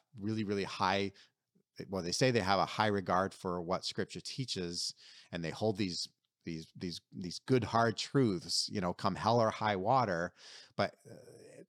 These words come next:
every way in which they live that out and express it is everything but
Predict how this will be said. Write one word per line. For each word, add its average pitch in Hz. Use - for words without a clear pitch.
every 143
way 143
in 139
which 135
they 131
live 127
that 135
out 131
and 123
express 131
it 107
is 110
everything 127
but 120